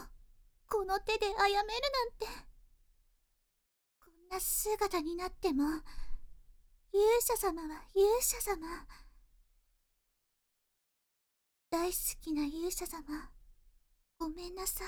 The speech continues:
い。私、お守りできなくて。その上、責任まで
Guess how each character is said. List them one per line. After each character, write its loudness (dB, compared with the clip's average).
い。 -14
私、 -2
お -2
守 -2
り -8
で -2
き -6
な -2
く -10
て。 -14
そ 0
の -4
上、 -4
責 -16
任 -6
ま -2
で 0